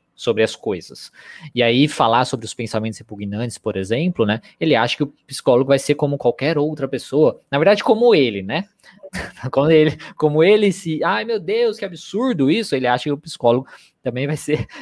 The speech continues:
isso. "Ah, como assim você pensa isso, né? Nossa Senhora." E não, aí quando você fala, né, demonstra, "Olha, relaxa, né, tá,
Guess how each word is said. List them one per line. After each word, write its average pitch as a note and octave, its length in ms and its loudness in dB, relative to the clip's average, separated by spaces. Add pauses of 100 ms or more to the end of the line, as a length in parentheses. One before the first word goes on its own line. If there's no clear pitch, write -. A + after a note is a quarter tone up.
(100)
isso. D3+ 260 -2
"Ah, C3+ 160 -4
como D#3 220 -6
assim F3 260 -6
você D#3 240 0
pensa D3+ 320 -2
isso, C3 340 -6
né? G3 200 0 (220)
Nossa C3 480 0
Senhora." A#2 400 -4 (380)
E A2 320 -2
não, F3+ 340 0
aí G#2+ 140 0
quando B2+ 180 -6
você B2 220 -2
fala, A#2+ 600 2 (140)
né, G#2 560 -10
demonstra, A#2 380 -4
"Olha, D#3+ 260 -4 (140)
relaxa, B2 500 0
né, G#2+ 120 -6
tá, A2 240 -10